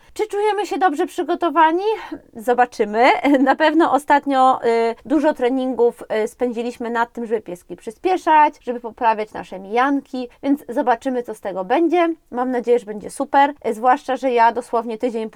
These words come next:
później, y, wyjeżdżam i Lemiego i Oziaka gdzieś tam <laughs> zostawiam po ludziach, więc mam nadzieję, że to będzie takie fajne zamknięcie tego sezonu flyballowego, który był naprawdę wyjątkowy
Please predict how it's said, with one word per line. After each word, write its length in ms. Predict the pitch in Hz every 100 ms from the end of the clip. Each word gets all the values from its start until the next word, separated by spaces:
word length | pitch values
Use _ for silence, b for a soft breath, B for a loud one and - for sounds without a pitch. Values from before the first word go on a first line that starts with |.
| 247
później, 300 | 226 214 - 190
y, 40 | 185
wyjeżdżam 580 | 180 208 262 226 262 254
i 240 | - 208 214 -
Lemiego 380 | 220 240 220 233
i 100 | 202
Oziaka 400 | 214 220 220 214
gdzieś 200 | 202 -
tam 180 | 208 160
<laughs> 100 | 180
zostawiam 540 | 240 - 240 240 233
po 140 | 185 202
ludziach, 480 | 220 269 294 302 - -
więc 160 | 233
mam 160 | 247 233
nadzieję, 340 | 226 214 220
że 100 | 220
to 80 | 226
będzie 200 | 214 226
takie 260 | 214 214 220
fajne 340 | - 233 226
zamknięcie 540 | 202 196 - 254 240 220
tego 380 | 208 202 196 208 _
sezonu 400 | - 226 254 247
flyballowego, 760 | 240 214 196 190 185 240 254 254 _
który 240 | 277 311
był 140 | 233
naprawdę 500 | 254 220 240 226 220
wyjątkowy 720 | 220 202 185 - 277 262 269